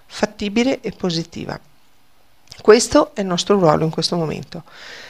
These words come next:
È un ruolo abbastanza difficile, è un ruolo che, eh, nei tempi contemporanei si sta molto perdendo, perché nella famiglia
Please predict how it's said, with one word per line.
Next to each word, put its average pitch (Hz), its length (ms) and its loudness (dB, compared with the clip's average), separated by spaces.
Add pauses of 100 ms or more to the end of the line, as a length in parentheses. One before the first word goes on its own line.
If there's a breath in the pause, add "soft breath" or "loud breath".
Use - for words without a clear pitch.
(160 loud breath)
È - 100 -2
un 254 100 4
ruolo 208 260 8
abbastanza 196 500 4
difficile, 147 720 -2
è - 60 -10
un 202 100 -2
ruolo 208 380 4
che, 180 380 0
eh, 147 400 -4
nei 165 400 2
tempi 214 420 0
contemporanei 165 1200 2
si - 180 4
sta 170 400 4
molto 175 480 -2
perdendo, 147 680 -6 (360 loud breath)
perché 180 240 -2
nella 156 360 4
famiglia 156 760 6